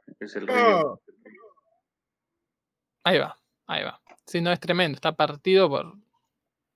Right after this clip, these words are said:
Speaker 3: por el agua.
Speaker 1: Claro,
Speaker 3: En
Speaker 1: y
Speaker 3: Bangladesh
Speaker 1: después
Speaker 3: se
Speaker 1: se,
Speaker 3: juega
Speaker 1: se junta con el Ganges y hacen el delta ese.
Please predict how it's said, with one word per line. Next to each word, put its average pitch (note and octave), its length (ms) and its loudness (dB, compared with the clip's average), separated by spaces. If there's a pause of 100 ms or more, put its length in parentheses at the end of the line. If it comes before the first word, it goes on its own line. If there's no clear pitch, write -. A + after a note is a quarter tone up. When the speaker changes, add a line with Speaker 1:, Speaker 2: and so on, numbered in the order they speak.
(240)
Speaker 3:
por - 160 -10
el - 440 -8
agua. - 380 -6 (300)
Speaker 1:
Claro, C#3 360 8
Speaker 3:
En F#3 100 6
Speaker 1:
y - 20 4
Speaker 3:
Bangladesh A#3 300 8
Speaker 1:
después - 200 4
Speaker 3:
se D#3+ 220 8
Speaker 1:
se, C#3 80 2
Speaker 3:
juega A#3 100 2
Speaker 1:
se C3 120 0
junta C3+ 300 2
con B2+ 120 4
el B2 100 -2
Ganges C3+ 460 -2
y - 20 0
hacen A2+ 220 -4
el G#2+ 140 -6
delta G2+ 260 -6
ese. - 220 -18